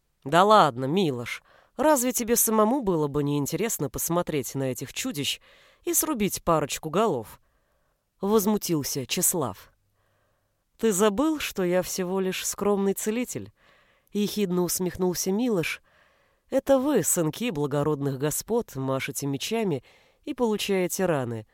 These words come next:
а я деру с вас бешеные деньги — чтобы спасти от смерти". Чеслав и его товарищи захохотали над шуткой, хотя истины в ней было больше,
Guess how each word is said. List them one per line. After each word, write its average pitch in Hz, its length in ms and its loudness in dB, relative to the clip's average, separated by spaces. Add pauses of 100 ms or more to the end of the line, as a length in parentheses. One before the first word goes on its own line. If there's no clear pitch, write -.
(400)
а 147 140 0
я 165 140 4
деру 285 280 0
с - 120 -4
вас 240 220 -2
бешеные 185 520 0
деньги — 165 480 -2 (320)
чтобы 160 340 -4
спасти - 480 -4
от 151 140 -2
смерти". 151 560 -2 (920)
Чеслав 202 720 2 (480)
и 247 60 2
его 220 280 4
товарищи 202 640 4
захохотали 190 760 0
над 156 180 -2
шуткой, 185 540 -4 (600)
хотя 240 340 0 (120)
истины 240 520 0
в 202 60 0
ней 226 200 2
было 233 260 2
больше, 165 580 -2